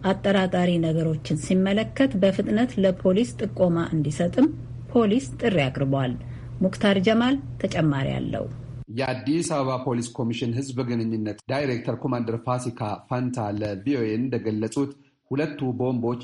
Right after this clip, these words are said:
Speaker 2: የተገኙት ዛሬ ህዳር ሃያ ሦስት ሁለት ሺ አስራ ሦስት ከጠዋቱ አንድ ሰዓት ተኩል አካባቢ ነው። በቦሌ ክፍለ ከተማ ጎርጎሪዮስ አደባባይ ተብሎ በሚጠራ አካባቢ በቆሻሻ መጣያ ገንዳ ውስጥ ተጥሎ የተገኘ አንደኛው ቦምብ በባለሙያዎች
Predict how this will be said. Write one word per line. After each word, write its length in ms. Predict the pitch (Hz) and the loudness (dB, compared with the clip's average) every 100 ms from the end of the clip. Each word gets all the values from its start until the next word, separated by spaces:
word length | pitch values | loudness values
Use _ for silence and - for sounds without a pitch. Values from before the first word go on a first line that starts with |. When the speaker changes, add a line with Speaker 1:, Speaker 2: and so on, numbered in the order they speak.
| 127 | -2
Speaker 2:
የተገኙት 640 | 131 123 117 117 127 127 110 | -2 -2 -2 0 -2 -4 -6
ዛሬ 280 | 123 117 120 | -2 0 -2
ህዳር 340 | 123 123 117 113 | -2 -2 -2 -2
ሃያ 220 | 117 120 120 | -2 -2 -2
ሦስት 260 | 120 117 - | -4 -6 -4
ሁለት 320 | 117 117 - | -4 -4 -6
ሺ 140 | 123 123 | -6 -4
አስራ 240 | 113 127 120 | -4 -2 -4
ሦስት 300 | 147 143 - _ _ _ _ _ | -2 -4 -6 _ _ _ _ _
ከጠዋቱ 520 | 127 123 127 120 127 | -6 -2 -2 -2 -2
አንድ 220 | 123 127 123 | -2 -2 -2
ሰዓት 300 | 127 120 120 - | -2 -2 -4 -4
ተኩል 380 | 123 - 156 147 | -6 -2 -2 -2
አካባቢ 480 | 135 - 113 107 101 | -4 -4 -2 -2 -4
ነው። 140 | 98 90 _ _ _ _ - | -10 -14 _ _ _ _ -10
በቦሌ 320 | 104 107 117 | -4 -2 -2
ክፍለ 220 | 127 123 135 | -2 -4 -6
ከተማ 260 | 127 139 156 | -4 -2 -2
ጎርጎሪዮስ 560 | 139 110 117 131 120 117 | -2 -2 -2 0 -2 -2
አደባባይ 560 | 117 110 120 113 107 104 | -6 -4 -2 -2 -2 -4
ተብሎ 260 | 101 113 139 | -2 -2 -2
በሚጠራ 600 | 120 113 143 - 120 104 104 | 0 0 -2 -2 -4 -2 -4
አካባቢ 480 | 107 - 110 110 123 | -4 -4 -2 -2 0
በቆሻሻ 460 | 139 135 123 123 113 110 | -2 -4 -4 -4 -2 -4
መጣያ 320 | 110 107 101 101 | -4 -4 -6 -6
ገንዳ 300 | 95 127 123 104 | -4 -2 -2 -2
ውስጥ 240 | 95 - - _ _ _ _ | -4 -8 -16 _ _ _ _
ተጥሎ 260 | 110 95 110 | -10 -4 -2
የተገኘ 460 | 117 117 107 113 113 110 | 0 0 -2 -2 -2 -2
አንደኛው 540 | 123 139 113 104 104 104 | -2 -2 -2 -2 -2 -2
ቦምብ 320 | 113 143 143 - - _ | -2 -2 -2 -6 -18 _
በባለሙያዎች 800 | 113 156 131 120 110 107 107 107 | -4 -2 -2 -2 -2 -2 -2 -2